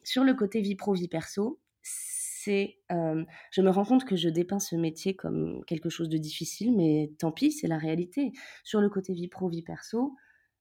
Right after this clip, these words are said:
au début de la carrière, c'est difficile. Faut avoir, euh, de la solidité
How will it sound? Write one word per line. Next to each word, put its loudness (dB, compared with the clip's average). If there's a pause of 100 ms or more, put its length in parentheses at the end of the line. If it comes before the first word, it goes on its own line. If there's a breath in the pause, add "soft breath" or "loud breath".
(200)
au 4
début 4
de 0
la 0
carrière, -4
c'est -6
difficile. -14 (340)
Faut 0
avoir, 0
euh, -6
de -6
la 0
solidité -4